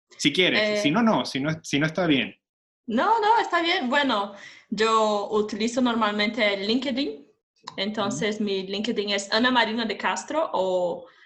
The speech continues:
Speaker 2: eh, linkedin punto in, eh, no, linkedin punto com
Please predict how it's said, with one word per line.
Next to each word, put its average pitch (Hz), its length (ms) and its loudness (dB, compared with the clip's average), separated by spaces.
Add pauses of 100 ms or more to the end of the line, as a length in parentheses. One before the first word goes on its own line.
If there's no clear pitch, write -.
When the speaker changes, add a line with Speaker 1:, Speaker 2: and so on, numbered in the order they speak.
(220)
Speaker 2:
eh, 170 680 0 (340)
linkedin 247 720 2
punto 226 420 2
in, 262 280 2 (1000)
eh, 196 420 2
no, 233 180 0
linkedin 254 480 2
punto 240 320 0
com 247 360 2